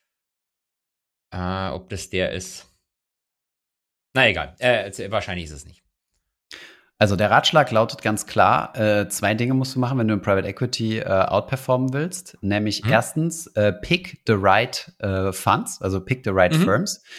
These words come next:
Speaker 2: Das kennen wir ja ganz klassisch aus dem normalen, aus der fin-, normalen Fondsindustrie. Ähm, so gut wie alle, äh, Fonds outperformen auf lange Sicht, underperformen, sorry, auf lange Sicht ja den Markt.
Speaker 1: Ja.
Speaker 2: Man kennt es, äh,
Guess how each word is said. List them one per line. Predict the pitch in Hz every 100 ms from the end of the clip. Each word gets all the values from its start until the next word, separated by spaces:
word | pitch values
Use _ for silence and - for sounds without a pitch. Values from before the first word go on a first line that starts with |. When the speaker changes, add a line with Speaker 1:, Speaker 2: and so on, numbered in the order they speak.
| - _
Speaker 2:
Das | 104 -
kennen | 123
wir | 131
ja | 110
ganz | 113 117
klassisch | - 107 - 117 -
aus | 98 95
dem | 104
normalen, | 92 92 101 117
aus | 117 -
der | 92
fin-, | 98
normalen | 92 92 92 107 98
Fondsindustrie. | - 101 123 123 131 127 - 139 143 180 _ _ _ -
Ähm, | 104 101 101 - _ _ _ _
so | 117 107
gut | 107 113
wie | 113
alle, | 101 107 110 110
äh, | 107 98
Fonds | - 110 110 - - 107
outperformen | 127 - 113 120 110 113
auf | 107 101
lange | 104 104
Sicht, | 107 107 -
underperformen, | 104 147 135 - 113
sorry, | - 107 101
auf | 95 98
lange | 104 98
Sicht | 101 -
ja | 90
den | 90
Markt. | 90 127 113
Speaker 1:
Ja. | 95
Speaker 2:
Man | 90
kennt | 110 110
es, | 117 -
äh, | 104 95